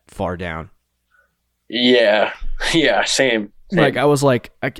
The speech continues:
Speaker 1: I, like, where Lamar was getting drafted, I was like, "Don't draft Lamar Jackson. It's not worth it." Like, if he goes in the sixth, seventh round, then yeah, <laughs> grab Lamar. You know, like,
Speaker 2: To be
Speaker 1: fifth
Speaker 2: fair,
Speaker 1: round.
Speaker 2: if he played, like, he played fifteen games, so if he played another game, he probably would have finished as, like, Q B seven.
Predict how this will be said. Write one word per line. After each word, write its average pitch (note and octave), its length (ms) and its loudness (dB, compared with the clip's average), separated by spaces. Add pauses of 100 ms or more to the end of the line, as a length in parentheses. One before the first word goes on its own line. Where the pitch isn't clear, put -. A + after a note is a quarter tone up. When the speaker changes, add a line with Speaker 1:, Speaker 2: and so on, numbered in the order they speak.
Speaker 1:
I, B2+ 180 -2
like, C3 260 -4
where C#3+ 280 6
Lamar D#3 360 2
was D3+ 140 -2
getting C#3+ 220 -6
drafted, A2 460 -4
I A2+ 80 0
was A2 120 -2
like, G2+ 160 -8
"Don't C3 220 0
draft C3 260 2
Lamar A#2 220 0
Jackson. G2 460 -2
It's G2 180 -10
not G#2+ 220 -4
worth G2 280 -6
it." - 140 -4
Like, F#2+ 180 -6
if A#2 80 -12
he B2 60 -12
goes B2+ 180 -2
in A#2 80 -8
the G#2+ 60 -8
sixth, - 280 -4
seventh G#2+ 300 0
round, G#2 280 0
then G2 100 -2
yeah, F#2+ 220 -4 (260)
<laughs> - 260 -18
grab G2+ 360 -4
Lamar. G2 400 -4 (760)
You G#2+ 160 -2
know, F#2+ 160 -2
like, F#2+ 120 -2
Speaker 2:
To D#3+ 60 -4
be E3+ 120 0
Speaker 1:
fifth A#2+ 120 2
Speaker 2:
fair, C3 200 2
Speaker 1:
round. A#2 60 4
Speaker 2:
if G#2 80 -4
he B2 100 -6
played, A2 560 0 (720)
like, A2+ 80 -4
he B2 140 -6
played C#3 260 0
fifteen A2 460 -6
games, G#2 260 -8
so A#2 80 -2
if G#2+ 60 -6
he B2 60 -6
played C3+ 240 0
another A#2 140 2
game, G2+ 160 -4
he G2+ 80 -4
probably G2+ 260 -2 (120)
would - 160 -6
have - 80 -12
finished - 240 -12
as, - 100 -12
like, - 100 -14
Q - 160 -16
B - 80 -14
seven. - 480 -8